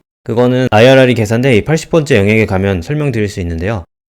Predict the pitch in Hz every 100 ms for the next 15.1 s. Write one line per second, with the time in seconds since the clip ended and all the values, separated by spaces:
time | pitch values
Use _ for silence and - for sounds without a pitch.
0 | _ - 131 143 120 107 127 110 98 95
1 | 127 123 120 - 147 117 123 107 - -
2 | 131 147 113 110 131 139 131 139 120 110
3 | 120 123 147 170 147 120 107 131 90 92
4 | - 180 170 165 165 98 117 123 - 98
5 | 101 90 87 107 107 107 104 117 - 101
6 | 107 110 95 87 95 87 80 82 - _
7 | _ _ _ _ 117 131 151 151 - 120
8 | 131 131 151 110 104 120 127 123 117 -
9 | - 127 113 98 107 110 101 107 82 -
10 | 190 185 165 165 101 101 117 110 98 92
11 | 98 147 143 104 90 127 - - 156 170
12 | 156 117 123 170 156 180 180 175 180 180
13 | 180 170 151 135 117 110 87 90 101 -
14 | 92 104 117 131 131 85 90 85 87 104
15 | 78